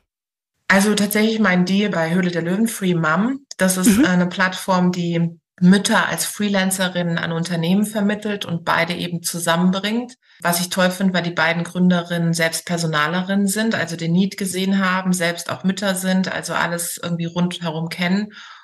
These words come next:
Speaker 1: Und weil ich immer wieder aus meiner Arbeit feststelle, dass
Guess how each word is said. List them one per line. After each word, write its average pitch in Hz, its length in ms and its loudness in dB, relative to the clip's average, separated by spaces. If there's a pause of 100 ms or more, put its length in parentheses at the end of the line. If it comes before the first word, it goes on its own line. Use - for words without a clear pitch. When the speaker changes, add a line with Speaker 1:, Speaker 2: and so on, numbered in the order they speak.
(100)
Speaker 1:
Und 180 180 4
weil 170 140 4
ich 165 140 -4
immer 180 220 2
wieder 175 180 0
aus 165 100 -4
meiner 160 240 0
Arbeit 160 320 -4
feststelle, 160 720 -4
dass 156 400 -4